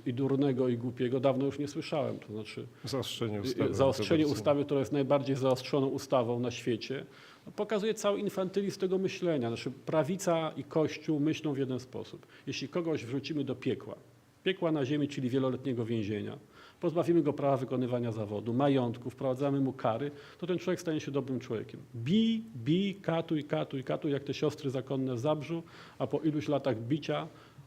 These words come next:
Speaker 1: e, e, ci ludzie, e, wejdą na, na dobrą drogę. Nie weszli.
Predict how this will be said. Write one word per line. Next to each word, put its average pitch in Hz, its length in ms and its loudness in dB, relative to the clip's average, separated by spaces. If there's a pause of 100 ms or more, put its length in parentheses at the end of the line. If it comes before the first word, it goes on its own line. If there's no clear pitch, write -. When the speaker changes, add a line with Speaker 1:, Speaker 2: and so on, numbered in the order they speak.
(180)
Speaker 1:
e, 123 300 2
e, - 80 -4
ci - 120 0
ludzie, 139 340 2
e, 123 200 2
wejdą 127 280 0
na, 123 160 0
na 127 140 -2
dobrą 120 300 0
drogę. 110 280 -4
Nie 156 120 6
weszli. - 420 2